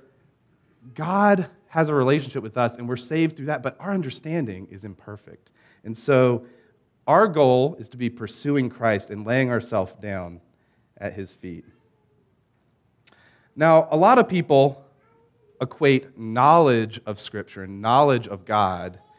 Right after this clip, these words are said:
as what's important and with, with wisdom and maturity. And I've gotta say, the Bible has some fairly harsh <laughs> things to say about that. Knowledge isn't bad.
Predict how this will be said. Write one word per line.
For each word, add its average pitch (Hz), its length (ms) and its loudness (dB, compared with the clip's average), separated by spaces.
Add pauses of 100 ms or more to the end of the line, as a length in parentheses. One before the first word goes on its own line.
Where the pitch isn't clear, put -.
(420)
as 117 320 2
what's 131 240 -6
important 123 460 -2
and 113 100 -4
with, 110 160 -6 (180)
with 110 220 -10
wisdom 113 680 -2
and 107 100 -10
maturity. 104 640 -4
And 107 100 -4
I've 135 80 -4
gotta 185 240 4
say, 120 380 2 (240)
the 143 80 -6
Bible 214 340 4
has 165 260 4
some 131 300 -4 (240)
fairly 170 580 6
harsh 156 300 2
<laughs> - 20 -12
things 160 240 2
to 139 80 -12
say 147 160 0
about 131 240 2
that. 104 200 -2 (300)
Knowledge 208 360 4
isn't 220 220 0
bad. 143 460 2